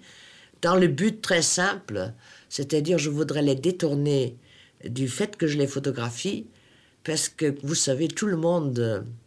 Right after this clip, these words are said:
a peur, en vérité, d'être photographié, et il se demande sans cesse qu'est-ce, quelle mine est-ce que j'ai en ce moment, et il prend une pause. Et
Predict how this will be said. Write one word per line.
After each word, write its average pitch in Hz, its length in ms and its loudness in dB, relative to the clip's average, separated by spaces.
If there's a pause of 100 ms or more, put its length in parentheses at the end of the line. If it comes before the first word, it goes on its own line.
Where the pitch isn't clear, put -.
(160)
a 120 100 -4
peur, 135 600 2
en 110 40 -6
vérité, 123 440 -2
d'être 127 240 -6
photographié, 127 840 -4 (480)
et 131 160 -2
il - 100 -4
se 127 140 0
demande 131 440 0
sans 110 200 -4
cesse 139 420 0
qu'est-ce, - 300 -4
quelle 139 240 -2
mine 143 300 -4
est-ce 117 180 -2
que 117 140 -6
j'ai 127 280 -2
en 123 80 0
ce - 140 -2
moment, 131 540 0
et 117 260 -2 (380)
il 131 120 -4
prend 156 200 -4
une 143 140 0
pause. 120 500 0 (680)
Et 156 380 2